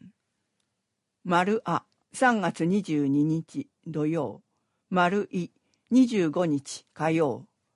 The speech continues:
午後一時三十分から三時三十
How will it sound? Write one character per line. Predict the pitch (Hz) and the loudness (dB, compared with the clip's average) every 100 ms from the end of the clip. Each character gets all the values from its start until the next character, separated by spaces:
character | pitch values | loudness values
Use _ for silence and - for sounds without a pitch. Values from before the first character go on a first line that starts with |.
| _ - | _ 2
午 | 254 240 | 2 4
後 | 170 | 2
一 | 160 - 220 | 0 -2 -6
時 | 175 | -4
三 | - 190 185 | -2 0 0
十 | 196 | -4
分 | - - 143 135 | -6 -4 -2 -2
か | 113 | -4
ら | 127 113 - - | -2 -4 -6 -8
三 | - 220 165 | -2 -2 -2
時 | 147 | -8
三 | - 165 160 | -2 -2 -2
十 | 151 | -6